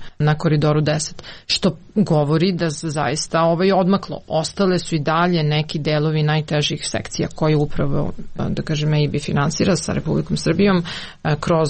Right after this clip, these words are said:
e, Grdeličku klisuru, Sićevačku klisuru i mi smo znali da će oni zadnji da se završe, jer su po prirodi stvari i terena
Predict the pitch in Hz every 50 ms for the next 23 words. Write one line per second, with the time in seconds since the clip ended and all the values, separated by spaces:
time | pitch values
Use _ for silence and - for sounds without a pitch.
0 | 147 143 143 - - - 110 104 101 - 139 - 170 165 160 196 190 185 185 -
1 | - - - 180 160 160 - - 180 170 160 151 151 - - 165 151 156 170 175
2 | 175 - - 147 170 170 160 - - 180 185 - 202 196 190 208 214 - - 208
3 | 156 165 185 185 196 208 196 160 151 - - - 151 160 160 - - 175 165 165
4 | 165 160 147 139 160 147 139 139 - - - 123 113 - - - - - - -
5 | - - - - - - - - - - - 165 151 135 - - 156 - - 127
6 | - 156 151 147 151 147 143 147 - - - 147 143 147 147 147 143 139 - 160
7 | 143 143 143 143 147 143 139 139 139